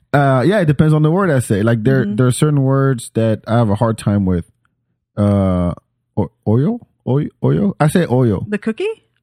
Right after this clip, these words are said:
Speaker 1: No, like O I L.
Speaker 2: Oh, oil.
Speaker 1: Yeah.
Speaker 2: Yeah.
Speaker 1: I, I, I say oil. It's weird.
Speaker 2: Yeah.
Speaker 1: I, but <laughs> it, it's true that, um, when you're,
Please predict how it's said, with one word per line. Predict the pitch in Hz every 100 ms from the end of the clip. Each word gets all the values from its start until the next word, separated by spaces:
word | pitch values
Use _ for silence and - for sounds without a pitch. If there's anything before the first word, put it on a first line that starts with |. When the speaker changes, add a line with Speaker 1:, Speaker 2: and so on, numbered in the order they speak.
| -
Speaker 1:
No, | 202 156
like | 123 117
O | 147 151
I | 143 143 - - _
L. | 135 185 233 208 _ _ _ _ _ _ _ -
Speaker 2:
Oh, | 208 170
oil. | 196 196 165 143 165 _ _ -
Speaker 1:
Yeah. | 143 151 98 -
Speaker 2:
Yeah. | 190 165 - - 123
Speaker 1:
I, | 113
I, | 123 - -
I | 131
say | - 131
oil. | 110 113 95 - -
It's | 120 117
weird. | 117
Speaker 2:
Yeah. | 104 180 _
Speaker 1:
I, | 123 123 _ _ -
but | 139 147 135 - - -
<laughs> | _ _ -
it, | 170 -
it's | 185 -
true | - 226 247
that, | 180 151 - -
um, | 135 127 123 117 107 _ - - _ _ _ _ _ _ -
when | 139 143
you're, | 139